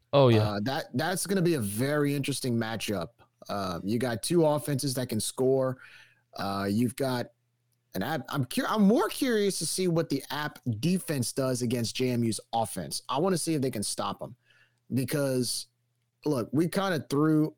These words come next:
Speaker 2: J M U under the bus a little bit just because they're a new team in the F B S and they're a new team of the Sun Belt. Not taking it away any respect, uh,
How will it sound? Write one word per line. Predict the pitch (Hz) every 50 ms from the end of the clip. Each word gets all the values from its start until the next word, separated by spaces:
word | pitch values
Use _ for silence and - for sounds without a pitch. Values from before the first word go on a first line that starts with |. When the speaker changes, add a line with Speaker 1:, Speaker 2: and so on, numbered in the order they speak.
| _ _ 113
Speaker 2:
J | 107 123 147 151
M | 151 139 135
U | 135 139 139 139
under | 139 135 131
the | 113 110
bus | 98 107 127 131 - -
a | 135
little | 139 143 139 127
bit | 123 151 143 117
just | 110 151 156 139 -
because | - 139 - - - 135 139 139 143 139 131 - -
they're | - 131 131 131 131 123
a | 120
new | 123 127 135 135
team | 131 - 135 135 135 131
in | 120
the | 120 120 120
F | 123 123 - -
B | 120 117 117
S | 120 131 123 -
and | 113 117
they're | 117 110
a | 110
new | 117 120 127
team | 123 - 131 131 123
of | 113 107
the | 110
Sun | - - - 117 123 117
Belt. | 127 131 135 147 143 - - - - - _ _ _
Not | 127 143 156 165 -
taking | - 185 156 - 170 160
it | 156 160 -
away | 135 135 127 131 151 147 139 135
any | 139 151 143
respect, | 120 110 110 - - - - 196 180 127 - - - - - - - _ _ _ _ _ _ -
uh, | 117 127 123 120 117 113